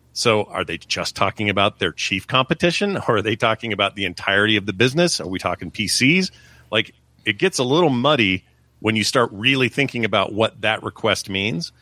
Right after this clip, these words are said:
And Microsoft's being willing to do that probably means they're willing to do that for their chief competitor being Sony, and not really anything else. I mean, they're fine on the P C side too, but,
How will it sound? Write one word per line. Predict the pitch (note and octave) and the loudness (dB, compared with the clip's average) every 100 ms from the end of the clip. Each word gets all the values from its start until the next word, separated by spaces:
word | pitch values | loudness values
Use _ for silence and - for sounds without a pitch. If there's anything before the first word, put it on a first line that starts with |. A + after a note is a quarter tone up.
| _ _ _ - | _ _ _ -6
And | G#2 | -2
Microsoft's | A2+ B2+ C3+ - C3 A#2+ | 0 -2 -4 2 2 2
being | A#2 A#2 G2+ | -2 -2 0
willing | A#2 D#3 F#3+ D3+ | 0 2 2 0
to | C3+ | -2
do | A2+ G#2 | -2 0
that | F#2+ G#2 - | 2 0 -2
probably | - G#3 A3+ F3 C3 | 0 2 2 2 2
means | A#2+ A#2+ G#2+ | 2 0 0
they're | A2 | 0
willing | G2+ G#2+ C3 B2+ | 0 0 2 2
to | A#2 | 2
do | A#2 A2 | 2 4
that | G#2 | 4
for | - | 2
their | G2+ | -2
chief | - G2+ - | -2 -6 -6
competitor | G2 G2 F2+ F#2 | -6 -6 -4 -4
being | F2 E2+ | -4 -6
Sony, | - E2 D2+ C#2 - _ _ _ _ | -6 -6 -10 -14 -20 _ _ _ _
and | - C#3 | -6 0
not | E3+ F3+ | 0 0
really | C#3+ D#3+ D#3 | -2 0 2
anything | D#3 D3 C#3+ C3+ | 2 2 0 -2
else. | D3+ - - | -6 -8 -8
I | - | -6
mean, | G#2+ | -2
they're | A2 | -2
fine | - A2+ A2 | 2 0 0
on | F#2 | -2
the | |
P | - F2+ | -6 -6
C | F#2 | -4
side | - F2+ F2 | -2 -2 -2
too, | - F#2 | -2 -2
but, | E2+ F2 | -2 -4